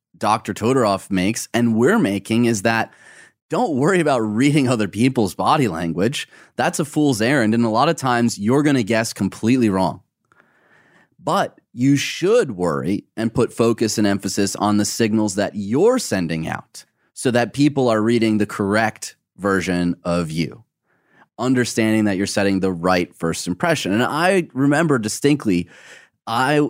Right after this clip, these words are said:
in high school, was getting the cold shoulder from a lot of people, especially women I was interested in. I didn't understand necessarily why. And then after I graduated from high school, I got some feedback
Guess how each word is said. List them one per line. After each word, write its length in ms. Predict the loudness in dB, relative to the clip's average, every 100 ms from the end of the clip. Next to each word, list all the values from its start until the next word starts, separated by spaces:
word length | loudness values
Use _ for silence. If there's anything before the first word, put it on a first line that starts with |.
| -2
in 140 | -2 0
high 240 | 2 2
school, 520 | 0 0 2 2 0 -8 _ _ _ -6
was 160 | -4
getting 200 | 0 2
the 80 | 0
cold 340 | 0 0 0
shoulder 380 | 0 0 2 0
from 180 | 0 0
a 40 |
lot 260 | 0 0 0
of 200 | -2 -4
people, 340 | -2 -2 0 -2
especially 420 | -2 -2 0 0
women 360 | 0 0 0 0
I 140 | 0
was 160 | -2 -2
interested 420 | -2 0 -2 -4
in. 200 | -4 -6 -10 _ _ _ _ _ -8
I 100 | -2
didn't 160 | 0 2
understand 580 | 2 0 -2 -2 0 0
necessarily 640 | -2 -6 -6 -4 -2 -2
why. 420 | 0 0 0 -2
And 140 | -4 -2
then 80 |
after 300 | -2 -2 -4
I 100 | -4
graduated 580 | -2 0 0 0 0 -2
from 140 | -4 -6
high 200 | -4 -6
school, 240 | -4 -4
I 80 | -2
got 180 | -4 -4
some 140 | -6
feedback 720 | -4 -2 0 0 -4 -6 -12